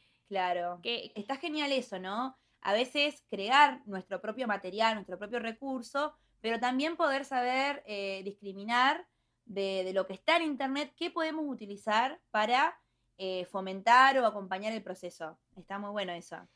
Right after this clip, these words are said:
Speaker 2: Sí, también, eh, por ejemplo, este, esta herramienta Kahoot, eh, que como esta tenés un montón, hay otra que se llama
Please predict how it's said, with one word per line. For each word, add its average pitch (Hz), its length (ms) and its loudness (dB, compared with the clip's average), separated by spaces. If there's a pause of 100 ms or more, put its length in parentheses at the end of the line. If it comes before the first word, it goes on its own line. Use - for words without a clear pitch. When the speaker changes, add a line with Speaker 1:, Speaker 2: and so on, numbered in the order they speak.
(240)
Speaker 2:
Sí, 269 400 -6
también, 262 300 -4 (100)
eh, 233 380 -4
por 233 100 -8
ejemplo, 262 360 -12
este, 247 420 -10
esta 240 320 -6
herramienta 220 480 -8
Kahoot, 254 520 -8 (120)
eh, 196 440 -10
que 202 320 -6
como 220 280 -10
esta 247 440 -6
tenés 214 240 -10
un 240 180 -10
montón, 226 540 -8
hay 226 180 -4
otra 233 200 -10
que 220 100 -18
se 208 120 -18
llama 220 380 -8